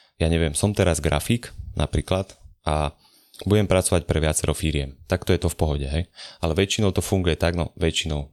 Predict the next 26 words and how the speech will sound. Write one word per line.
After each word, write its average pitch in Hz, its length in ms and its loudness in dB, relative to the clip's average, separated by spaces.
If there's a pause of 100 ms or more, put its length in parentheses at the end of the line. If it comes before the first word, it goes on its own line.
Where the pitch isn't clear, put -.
(120)
Vieme 104 320 2
o 90 160 2
tom, 87 160 2
že 80 80 0
sú 85 160 -2
takíto - 320 0
živnostníci, 76 580 0
ktorí 80 220 0
takto - 240 -2
fungujú, 92 480 2 (320)
že - 160 -2
pracujú 87 320 0
skrátka - 480 0
pre 71 320 -2
jednu 85 320 4
reklamnú 82 480 0
agentúru 80 480 -2
alebo 76 240 -4
pre 73 320 0 (480)
nejakú 90 320 4
jednu 95 240 4
firmu, 98 480 2
kde 80 160 0
dodávajú 82 400 2
svoje 78 240 0
služby. 71 480 -2